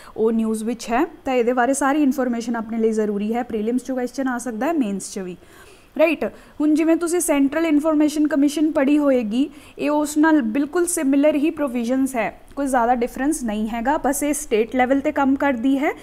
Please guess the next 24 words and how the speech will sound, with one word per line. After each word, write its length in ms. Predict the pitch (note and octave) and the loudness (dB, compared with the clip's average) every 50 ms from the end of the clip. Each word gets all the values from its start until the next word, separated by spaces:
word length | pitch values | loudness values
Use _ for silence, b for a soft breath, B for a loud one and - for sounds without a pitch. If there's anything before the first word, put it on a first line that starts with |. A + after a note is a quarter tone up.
| B B B B B B | B B B B B B
ਸੈਂਟਰਲ 520 | - - C#4+ C#4+ C#4 C#4+ C#4 - E4+ E4+ | -4 -2 0 2 2 2 2 2 0 2
ਇਨਫੋਰਮੇਸ਼ਨ 560 | D#4+ D4 C#4+ C#4+ D4 C#4+ C4+ C4+ C4 C#4 C4+ B3+ | 4 2 2 2 2 0 0 0 0 -2 -4 -2
ਕਮਿਸ਼ਨ 440 | B3+ B3+ A#3 A3 G#3 - B3+ B3 | -2 -2 -4 -4 -4 -4 -4 -2
ਜਿਹੜੀ 280 | A3+ A3 G3+ G3+ G3+ G3+ | -2 -2 -2 -2 -4 -4
ਹੈ 120 | B3+ E4 | -4 -6
ਸੈਂਟਰਲ 540 | F4 - - A3 G#3 G#3 G3+ G#3 A3 A3+ A3+ | -4 -4 -4 -4 -4 -4 -4 -4 -2 0 0
ਲੈਵਲ 220 | G#3+ G3 F3+ F#3 F3+ | 0 -2 -4 -6 -6
'ਤੇ, 240 | - B3 D4+ G4+ - - B B B B B B B - | -4 -4 -4 -4 -4 -8 B B B B B B B -4
ਨੈਸ਼ਨਲ 440 | B3+ C4 C4 B3+ C4 - D4 D4 C#4 | -2 0 0 -2 -2 0 0 2 2
ਲੈਵਲ 220 | A#3 G#3 F#3+ F#3+ F#3+ | 2 2 0 -2 -2
'ਤੇ 140 | - C4 | -2 0
ਕੰਮ 240 | C#4 - G3+ F#3+ F#3+ | 0 0 -2 -2 -4
ਕਰਦੀ 420 | - E3 F3+ F3+ - - - F#3+ F3+ | -6 -8 -10 -10 -10 -12 -12 -10 -10
ਹੈ। 100 | - - b b b b b b b b | -12 -14 b b b b b b b b
ਰਾਈਟ, 240 | D4 F4+ E4+ C4 - B B B B B | -2 0 0 -2 -6 B B B B B
ਇਹ 160 | - C#4+ D4+ D#4 | -4 -2 0 0
ਇੱਕ 140 | D4+ D#4 | -2 -2
ਸਟੈਚੂਟਰੀ 560 | D#4+ D#4 - - C#4 C4+ B3+ - - C#4 D#4 D#4+ | -6 -6 -2 0 0 0 0 -2 -6 -2 -2 2
ਬਾਡੀ 420 | C4+ D4 C#4+ C#4 C4 D4 C#4+ D4+ | 2 2 2 4 2 2 4 4
ਹੈ। 100 | E4 G4 | 2 2
ਸਟੈਚੂਟਰੀ 600 | G#4+ - - D4 B3+ B3+ B3+ - - B3 D4 D#4+ | 0 -2 -2 -2 0 0 -2 -4 -8 -6 -2 0
ਮਤਲਬ 340 | C#4 C#4 C4+ D4+ D#4+ E4+ D4+ | 0 0 0 2 2 2 2
by 360 | A#3+ G3+ G#3+ G#3 A3 A#3 B3 | 2 2 2 4 4 4 4
law 400 | A#3+ A#3 A#3 B3+ C4+ D4+ D4 - | 4 4 4 4 2 2 0 -4